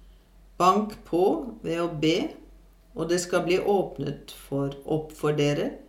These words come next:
gjennom kontemplasjon.» Kirkens liturgi.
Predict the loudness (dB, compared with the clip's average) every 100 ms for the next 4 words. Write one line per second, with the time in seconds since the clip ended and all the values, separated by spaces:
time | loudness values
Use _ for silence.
0 | -20 -20 -6 0 2 4 2 0 -6 -6
1 | -4 -2 -2 -6 -4 -4 -4 -6 -8 -10
2 | -12 -16 -20 -20 -20 -20 -20 -20 -20 -20
3 | -20 -20 -20 -20 _ -20 -20 -20 -20 _
4 | -20 -20 -20 -20 _ -20 -20 -20 -20 _
5 | -20 -20 -20 -6 4 4 4 2 0 -2
6 | 0 0 2 4 2 0 -8 -8 -12